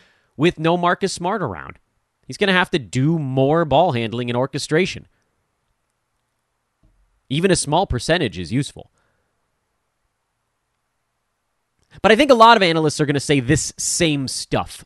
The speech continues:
about Derek White. Where on this podcast can we create any kind of separation in our analysis? I don't know, 'cause I don't listen to every other show out there. I, unfortunately, have almost no time at all in my,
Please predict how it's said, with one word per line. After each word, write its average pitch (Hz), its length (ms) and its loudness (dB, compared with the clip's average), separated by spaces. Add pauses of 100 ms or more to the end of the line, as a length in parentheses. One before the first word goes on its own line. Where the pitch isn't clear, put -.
(160)
about 110 380 -2 (140)
Derek 90 360 -6
White. 85 280 -10 (1200)
Where 208 360 4
on 175 160 2
this 185 180 0
podcast 156 640 0
can 127 220 -2
we 143 160 -6
create 147 460 0
any 139 200 -4
kind 123 240 -6
of 101 80 -10
separation 117 720 -4
in 101 100 -4
our 92 180 -2
analysis? 82 720 -8 (1040)
I 240 120 4
don't 226 120 8
know, 208 440 8
'cause 190 280 6
I 180 80 4
don't 170 180 0
listen 170 220 2
to 151 60 2
every 143 200 2
other 123 200 0 (260)
show 151 260 2
out 101 200 0
there. 110 240 0
I, 107 100 2
unfortunately, 101 800 -4
have 95 180 -4
almost 107 340 -4
no 101 120 -4
time 98 260 -6
at 92 80 -8
all 95 400 -2
in 101 200 -8
my, 85 300 -8